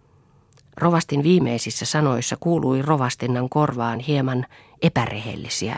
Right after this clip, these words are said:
vivahduksia, vaan kun oli äskeisen Kustaavan kertomukseen johdosta kyllästyneellä mielellä koko seutukuntaan, niin tuntui se kaikki oikeutetulta ja tyytyväisenä lähti astua mylkkäsemään pienen salin kautta kyökkiin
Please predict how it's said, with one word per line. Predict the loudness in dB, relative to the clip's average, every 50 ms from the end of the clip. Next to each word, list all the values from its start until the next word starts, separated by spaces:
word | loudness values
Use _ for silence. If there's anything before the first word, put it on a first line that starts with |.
| -4
vivahduksia, | -4 -4 -4 -4 -6 -8 -8 -10 -10 -6 -4 -4 -4 -4 -4 -6 -8 -8 -12 -16 -16 -16 -16 -16 -18 -8 0 2
vaan | 4 6 4 4 4
kun | 2 4 4 4
oli | 4 4 4 4 4 4
äskeisen | 4 2 0 0 2 2 4 4 4 2 2
Kustaavan | 2 2 0 0 0 0 2 2 4 4 2 0 2
kertomukseen | 2 2 2 2 0 0 -2 -2 -2 -2 -2 -2 2 2 4 4
johdosta | 4 4 4 2 0 -2 0 0 -2 -2 -2 -4 -10 -14 -16 2
kyllästyneellä | 4 6 8 8 6 4 2 4 4 6 6 6 6 4 6
mielellä | 6 6 6 6 6 2 2 0 0
koko | 0 -2 0 0 0
seutukuntaan, | 2 6 6 6 6 4 2 -2 -2 0 0 0 2 2 2 2 0 -2 -4 -8 -14 -16 -18 -18 -20 -20 -20 -20 -2 4 6
niin | 6 6 6
tuntui | 6 4 4 4 2 2 0 -2 -2
se | -2 -2
kaikki | -2 -2 -2 -2 -2 -2 -2 0
oikeutetulta | 0 0 -2 -4 -6 -6 -6 -6 -6 -6 -8 -8 -8 -8
ja | -6 -6 0 4
tyytyväisenä | 6 6 6 6 4 -2 -4 -4 -4 -4 -4 -4 -4 -4
lähti | -4 -6 -6 -6 -2 0
astua | 0 0 -2 0 0 2 4 4
mylkkäsemään | 6 6 4 4 2 0 _ -4 -2 -2 0 0 0 2 2 0 0 2
pienen | 2 2 2 2 0 0
salin | 0 0 0 0 0 0 -2 0
kautta | 0 0 0 0 -2 -4 -2 2
kyökkiin | 2 4 4 2 0 _ -10 -8 -6 -6 -6 -6